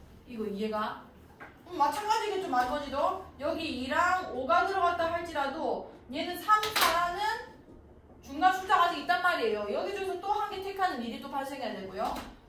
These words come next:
그 다음에 삼이랑 육이 들어갔을 때도 또 중간 숫자 중에 사랑 오 중에 또 택하는 일이 또 발생해야 된다는 얘기인 거야. 그럼 얘 계산하면은 뭔 거냐면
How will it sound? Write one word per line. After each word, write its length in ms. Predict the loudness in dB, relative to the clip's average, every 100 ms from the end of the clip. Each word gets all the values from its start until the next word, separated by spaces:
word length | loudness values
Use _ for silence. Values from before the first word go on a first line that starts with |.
| -12
그 80 | 2
다음에 540 | 4 4 2 0 -2
삼이랑 540 | -4 -4 0 -2 0
육이 220 | -4 -2 0
들어갔을 420 | 2 0 -2 -4
때도 600 | -4 -2 0 -2 -4 -10 -18 -10
또 120 | -10
중간 240 | -8 2 2
숫자 300 | 2 -2 -4
중에 400 | -2 2 2 0
사랑 480 | 0 2 4 2 2
오 80 | -2
중에 360 | -4 -6 -6 -6
또 140 | -10
택하는 600 | -8 -4 -2 -2 -6 -14 -20 -12
일이 240 | -10 -6
또 140 | 0
발생해야 380 | 2 2 0 -6
된다는 260 | -8 -10 -12
얘기인 220 | -14 -14
거야. 280 | -14 -14 -16 -20 -20 -20 -6
그럼 240 | -4 -2
얘 220 | 0 0
계산하면은 640 | 2 2 2 2 0 -2 -4
뭔 160 | -2 -2
거냐면 760 | -2 -2 0 2 2 0 -6